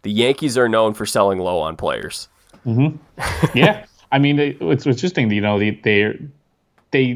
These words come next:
Speaker 2: they make the trades. Like, they are aggressive in making trades. Like, they try bringing in pitchers. They brought in Sonny Gray. They brought in James Paxton. They made the deal for Taillon.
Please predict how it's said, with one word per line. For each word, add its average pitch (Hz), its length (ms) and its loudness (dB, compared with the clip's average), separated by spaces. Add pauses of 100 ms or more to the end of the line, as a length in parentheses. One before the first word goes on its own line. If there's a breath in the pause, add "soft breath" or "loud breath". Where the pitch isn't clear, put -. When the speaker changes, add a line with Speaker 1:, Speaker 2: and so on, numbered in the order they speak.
Speaker 2:
they 139 220 2
make 156 300 -4
the 151 80 2
trades. 147 340 0
Like, 101 140 -2
they 113 160 -2
are 131 200 0
aggressive 113 400 -4
in 95 60 -4
making 98 240 -4
trades. 95 300 -2
Like, 82 120 -8
they 104 100 0
try 107 220 2
bringing 104 280 0
in 87 80 -4
pitchers. 98 260 -4
They 85 80 -2
brought 92 320 0
in 87 300 -2
Sonny 92 260 -2
Gray. 90 260 2
They 85 100 0
brought 92 220 2
in 90 140 0
James 90 260 -2
Paxton. 90 460 -2
They 85 80 -8
made 90 180 -6
the - 60 -8
deal 90 160 2
for 87 100 -2
Taillon. 90 500 -2